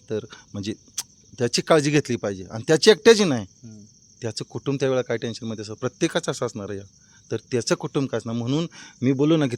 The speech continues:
Speaker 1: त्याची आणि त्याच्या आईवडिलांची सर्वांची मेडिक्लेम करूया आपण, म्हणजे
Speaker 2: हं.
Speaker 1: पॉलिसी काढूया की इथून पुढं कोणताही दवाखान्याचा त्यांना बिलकुल एक रुपया खर्च येऊ नये. आणि खरंच हा, हे जे कुटुंब आहे ना,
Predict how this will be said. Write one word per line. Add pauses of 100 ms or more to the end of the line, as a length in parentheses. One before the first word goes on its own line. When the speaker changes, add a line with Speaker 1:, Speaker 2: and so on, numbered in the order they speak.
Speaker 1:
त्याची
आणि
त्याच्या
आईवडिलांची
सर्वांची
मेडिक्लेम
करूया
आपण,
म्हणजे
Speaker 2:
हं. (260)
Speaker 1:
पॉलिसी
काढूया
की (320)
इथून
पुढं
कोणताही
दवाखान्याचा
त्यांना (640)
बिलकुल (140)
एक
रुपया
खर्च
येऊ
नये. (180)
आणि
खरंच (600)
हा,
हे
जे
कुटुंब
आहे
ना,